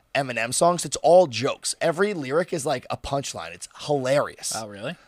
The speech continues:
Speaker 1: Yeah, dude, Eminem's fucking
Speaker 2: Eminem, I know, yeah.
Speaker 1: There's a song that he, did you ever hear the Eminem song,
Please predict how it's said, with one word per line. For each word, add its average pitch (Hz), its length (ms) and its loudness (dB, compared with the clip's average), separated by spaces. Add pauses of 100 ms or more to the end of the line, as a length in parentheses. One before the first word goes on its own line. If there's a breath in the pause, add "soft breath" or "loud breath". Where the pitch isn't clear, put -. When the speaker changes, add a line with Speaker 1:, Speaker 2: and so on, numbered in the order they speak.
Speaker 1:
Yeah, 156 160 0
dude, 127 180 -8
Eminem's 165 640 -2
fucking 202 300 0
Speaker 2:
Eminem, 156 360 4
I 110 80 0
know, 107 200 -6
yeah. 92 280 -12
Speaker 1:
There's 240 160 4
a 370 80 2
song 175 500 0 (460 soft breath)
that 151 160 -2
he, 147 240 -4 (100)
did 104 120 -6
you 135 40 -2
ever 190 140 0
hear 381 120 -2
the 320 100 -6
Eminem 135 340 -6
song, - 240 -4